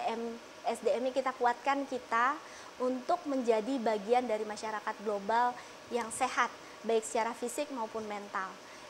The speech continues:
Ini akan mengurangi banyak penyakit tidak menular yang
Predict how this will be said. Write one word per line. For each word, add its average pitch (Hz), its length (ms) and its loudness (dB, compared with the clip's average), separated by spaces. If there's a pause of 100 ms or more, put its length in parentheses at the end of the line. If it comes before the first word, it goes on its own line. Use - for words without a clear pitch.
Ini 302 260 6
akan 294 220 4
mengurangi 285 640 6
banyak 262 500 4
penyakit 247 380 -4
tidak 226 240 0
menular 226 520 0 (300)
yang 320 300 4